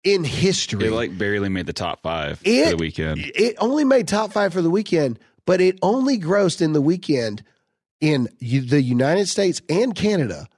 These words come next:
Speaker 1: four point eight million dollars
Speaker 2: Mm,
Speaker 1: in
Speaker 2: that's
Speaker 1: its
Speaker 2: bad.
Speaker 1: opening weekend.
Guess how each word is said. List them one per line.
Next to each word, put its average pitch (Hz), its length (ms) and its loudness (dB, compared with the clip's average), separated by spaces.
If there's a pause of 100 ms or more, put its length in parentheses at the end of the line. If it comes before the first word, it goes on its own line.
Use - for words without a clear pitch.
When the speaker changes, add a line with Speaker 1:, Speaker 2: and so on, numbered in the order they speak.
Speaker 1:
four 233 640 2
point 170 440 2 (100)
eight 156 340 0 (100)
million 127 680 2
dollars 90 580 -6 (300)
Speaker 2:
Mm, 78 480 -10
Speaker 1:
in 143 140 2
Speaker 2:
that's 139 140 2
Speaker 1:
its 87 100 0
Speaker 2:
bad. 85 200 -2
Speaker 1:
opening 143 600 2
weekend. 107 680 0